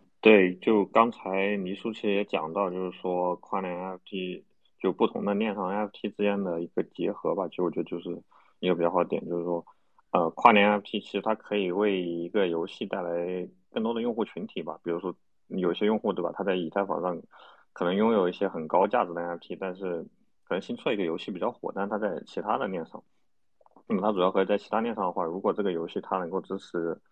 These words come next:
呃，跨链N F T的接入，比如说，嗯，支持B U S A啊，支持 Azuki 啊等等，那么其实它可以通过跨链到其他的高性能链上参与游戏的一个集成互动，那么把这些资产就，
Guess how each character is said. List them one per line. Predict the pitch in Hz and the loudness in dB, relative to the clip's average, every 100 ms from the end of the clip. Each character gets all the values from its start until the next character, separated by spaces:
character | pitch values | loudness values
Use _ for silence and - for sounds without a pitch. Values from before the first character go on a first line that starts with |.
| _ _ _ | _ _ _
呃， | - - | -8 -8
跨 | - 107 | 4 4
链 | 92 | 6
N | 95 | 0
F | 92 | 0
T | 92 | -2
的 | 87 | -2
接 | - | 2
入， | 98 101 | 2 2
比 | 85 | -2
如 | 85 82 | -2 -4
说， | 92 - - | -6 -10 -12
嗯， | 87 80 | -12 -6
支 | - | -4
持 | 95 101 | -4 -2
B | 92 | 4
U | 92 92 | 6 6
S | 92 87 | 4 2
A | 87 | 2
啊， | 87 | 2
支 | 80 | 0
持 | 85 - | -4 -2
Azuki | 80 - 95 - 87 | -2 -2 -6 -4 -4
啊 | |
等 | 78 80 | -4 -6
等， | 78 - - _ _ - | -10 -14 -20 _ _ -6
那 | 98 | -2
么 | 90 82 82 85 80 - - | 0 2 2 0 -4 -8 -14
其 | - | -2
实 | 95 | 0
它 | 101 | 2
可 | 98 95 | 2 -2
以 | |
通 | - | -4
过 | 98 | -6
跨 | 90 - | -2 -2
链 | 101 95 | 0 -2
到 | 85 82 | -4 -4
其 | - | -4
他 | 92 | -2
的 | 101 | -2
高 | - 95 | 0 0
性 | 104 90 | -2 -6
能 | 82 | -6
链 | 87 | -8
上 | 87 | -10
参 | 80 92 90 | -8 -6 -4
与 | |
游 | 80 80 | -4 -4
戏 | 107 | -4
的 | 87 | -4
一 | |
个 | 82 | -6
集 | - | -8
成 | 87 90 | -8 -10
互 | - | -10
动， | - 147 101 _ _ _ - | -4 -4 -6 _ _ _ -6
那 | 92 | -4
么 | 82 | -2
把 | 82 | -2
这 | 85 | -2
些 | 90 95 87 - | 0 -2 -2 -6
资 | 98 | -4
产 | 104 85 78 - _ _ | -2 -2 -4 -10 _ _
就， | - 90 | -6 -6